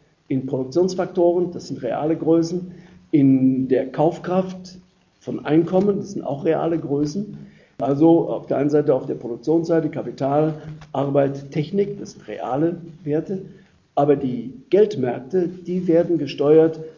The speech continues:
durch Zukunftserwartungen und nicht durch die Zukunftserwartung, die irgendein Kapitalgeber hat, sondern durch gebündelte, miteinander vernetzte, könnte man sagen, Erwartungserwartungen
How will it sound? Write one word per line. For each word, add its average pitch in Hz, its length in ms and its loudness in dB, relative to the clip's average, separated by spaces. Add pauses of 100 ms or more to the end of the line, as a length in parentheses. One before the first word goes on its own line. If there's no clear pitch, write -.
(120)
durch 147 260 4
Zukunftserwartungen 131 1080 -2 (240)
und 170 120 2
nicht 214 220 0
durch 147 120 -4
die 139 140 -14
Zukunftserwartung, 160 880 0
die 131 180 -6
irgendein 143 560 2
Kapitalgeber 156 880 0
hat, 185 220 -2 (260)
sondern 180 400 6
durch 165 320 4 (200)
gebündelte, 196 800 4 (540)
miteinander 170 520 6
vernetzte, 190 800 2 (340)
könnte 160 220 2
man 156 140 4
sagen, 156 340 2
Erwartungserwartungen 127 1160 -4